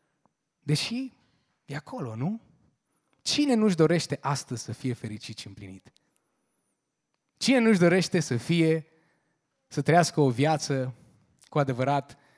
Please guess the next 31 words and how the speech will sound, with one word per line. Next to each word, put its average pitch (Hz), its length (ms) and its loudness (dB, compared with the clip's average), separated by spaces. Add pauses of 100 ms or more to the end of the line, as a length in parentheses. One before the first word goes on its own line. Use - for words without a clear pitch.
(260)
bună, 131 400 -2
să 123 140 -4
fie 151 180 -2
mulțumit, 123 680 -6
să - 160 -12
fie 147 200 -4
fericit, 120 480 -6
să - 80 -8
fie 147 200 -2
bucuros 131 800 -4
de 110 100 -8
ceea 123 240 -6
ce - 160 -8
are? 110 160 -6
Cine 165 240 -10
nu-și 107 180 -10
dorește? 98 500 -14 (920)
Mass 165 340 4
media, 180 380 2
pe 160 120 -4
de-o 143 100 0
parte, 170 640 0 (280)
asta 151 280 2
ne 143 120 0
prezintă, 170 840 0 (760)
asta - 280 2
ne 156 140 0
arată 151 520 0
zi 143 220 -2
după 165 240 0
zi, 156 420 -4